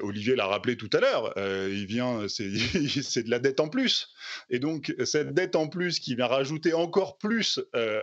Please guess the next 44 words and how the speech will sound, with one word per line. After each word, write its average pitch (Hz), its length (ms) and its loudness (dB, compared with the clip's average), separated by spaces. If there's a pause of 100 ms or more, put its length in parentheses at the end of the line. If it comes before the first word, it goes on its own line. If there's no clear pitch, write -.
à 113 160 0
nos 123 120 -2
défaillances 156 680 0
qui - 140 -12
font 160 280 -2
qu'aujourd'hui, 135 680 -2
on 107 120 -6
est 110 200 -6 (400)
totalement 175 440 2
dépendant 147 420 0
de 131 60 -2
la 113 100 2
B 123 120 -4
C 143 180 -2
E 139 280 -2
et 110 80 -4
de 104 80 -14
Bruxelles, 185 500 0 (460)
euh, 101 500 0
donc 113 220 -6
de 113 80 -2
Francfort 127 400 -2
et 113 60 0
de 110 40 -12
Bruxelles. 208 560 0
Si, 165 380 -4 (160)
si - 240 -2
vous 160 160 -4
faites 135 200 0
ça, - 140 0
en 180 80 0
fait, - 240 0 (380)
quand 127 100 2
je 120 60 -2
vous 147 80 -2
dis 170 80 -4
que 170 80 -2
c'est 107 100 0
un, 95 240 0
vraiment 147 300 2
un 101 40 -2
plat 160 160 2
de 160 60 -4
lentilles, 147 480 -2